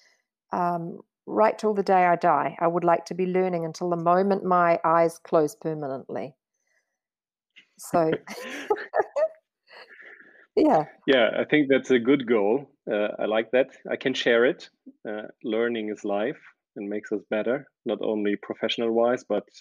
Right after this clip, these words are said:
Speaker 2: um, human-wise as well. So thank you for this journey through your life and, and sharing not only the positive aspects, but also on an, in an hon-, honest way,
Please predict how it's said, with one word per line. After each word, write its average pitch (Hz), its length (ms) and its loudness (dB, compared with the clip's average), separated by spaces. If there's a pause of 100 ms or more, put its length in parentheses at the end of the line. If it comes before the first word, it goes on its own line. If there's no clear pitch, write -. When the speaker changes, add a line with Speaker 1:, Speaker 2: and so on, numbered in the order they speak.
(180)
Speaker 2:
um, 95 400 -6 (1120)
human-wise 104 560 4
as 95 140 0
well. 98 340 0 (1160)
So 98 480 0 (580)
thank 127 220 0
you 117 200 4
for 113 160 4
this 120 200 2
journey 123 420 2
through 120 280 -2
your 107 180 2
life 104 340 2 (160)
and, 104 460 -6
and 107 180 -6
sharing 113 760 2 (100)
not 110 200 -2
only 107 260 0
the 95 160 -6
positive 123 520 -4
aspects, 117 720 -4
but 101 200 -4
also 104 380 -4 (180)
on 101 100 -8
an, 98 120 -10 (240)
in 110 120 -6
an 104 120 -6
hon-, 110 420 -2
honest 117 340 -4
way, 104 400 4